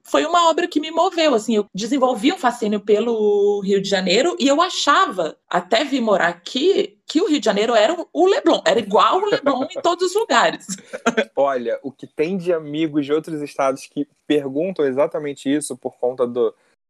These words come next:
Speaker 2: do imaginário que se cria, sabe, sobre o Rio, é, é isso, eu te entendo, eu, eu entendo você ter essa visão.
Speaker 1: Então,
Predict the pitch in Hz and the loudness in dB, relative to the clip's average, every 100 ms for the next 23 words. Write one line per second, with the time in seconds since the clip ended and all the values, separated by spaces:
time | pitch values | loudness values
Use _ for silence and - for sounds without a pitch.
0 | _ _ 127 120 - 151 135 147 156 165 | _ _ -16 -16 -20 -20 -4 -4 0 0
1 | 165 160 147 214 202 - - 135 - 139 | 0 -2 0 0 -2 -8 -10 -6 -4 -2
2 | 170 127 - 131 143 - 123 123 113 120 | 0 -2 0 -2 -4 -6 -6 -4 -4 -2
3 | 156 147 110 104 113 123 131 139 139 151 | -2 -4 -4 -4 -4 -4 -4 -6 -6 -4
4 | 180 190 143 143 - 190 170 117 98 101 | -2 -2 -4 -6 -6 -6 -2 -2 -2 -4
5 | 131 135 135 151 156 147 143 147 143 143 | -6 -8 -6 -6 -4 -2 -4 -4 -12 -10
6 | - 127 131 123 123 113 82 - _ 190 | -4 -4 -2 -4 -4 -6 -10 -12 _ -8
7 | 202 214 233 202 233 | -8 -6 0 2 2